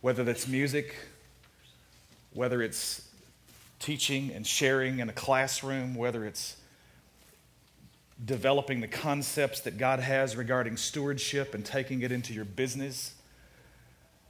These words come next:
My heart has been to, to build a congregation of people who have a vision for the kingdom of God and are not bound in any one degree whatsoever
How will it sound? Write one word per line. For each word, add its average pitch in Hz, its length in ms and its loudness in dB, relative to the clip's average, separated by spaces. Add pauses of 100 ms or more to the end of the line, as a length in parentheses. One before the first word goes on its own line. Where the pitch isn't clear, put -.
(1200)
My 127 180 2
heart 147 320 4
has 123 180 -4
been 135 340 2
to, 123 300 -2 (300)
to 123 140 -4
build 143 420 4
a 120 60 2
congregation 135 760 2
of - 140 -8
people 135 400 -2 (920)
who 131 100 0
have 127 180 2
a 120 80 -2
vision 139 460 2
for 131 100 -6
the 113 80 -6
kingdom 151 340 0
of 131 140 -2
God 135 420 4 (880)
and 127 100 0
are 127 80 4
not - 540 0
bound 156 480 4
in 147 80 6
any 156 340 2
one 170 480 2 (120)
degree 156 420 2
whatsoever 151 1000 4